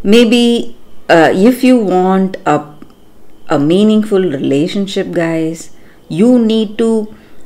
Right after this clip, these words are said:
uh, go for that open heart communication with this person. So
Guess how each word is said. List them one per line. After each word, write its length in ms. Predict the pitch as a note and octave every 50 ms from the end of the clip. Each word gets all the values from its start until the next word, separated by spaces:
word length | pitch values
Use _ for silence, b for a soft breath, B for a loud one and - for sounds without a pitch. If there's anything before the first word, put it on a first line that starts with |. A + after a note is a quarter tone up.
| B -
uh, 340 | - D3 C#3+ C#3 C3+ C3+ C3+
go 340 | B2+ C3 - E3+ F3+ F3+ F#3
for 240 | F#3 F#3 F3+ E3 D#3+
that 320 | C#3+ D#3+ D3+ D3 - - -
open 600 | E3 E3 E3 D#3 - - F#3+ F3+ F3 F3 F3 F3
heart 420 | - D3+ D3 D3+ D#3 D3+ D3+ -
communication 960 | - D3 C#3 C#3+ C#3+ D3 D3+ E3 E3+ E3+ - A3 A#3+ A#3+ B3 - F3+ C#3+ C3
with 160 | B2+ B2+ A#2+
this 180 | A2+ B2 B2 -
person. 560 | - - F3+ D3 F3+ - - D#3 A2+ - -
So 320 | - - F3+ F3 D#3 -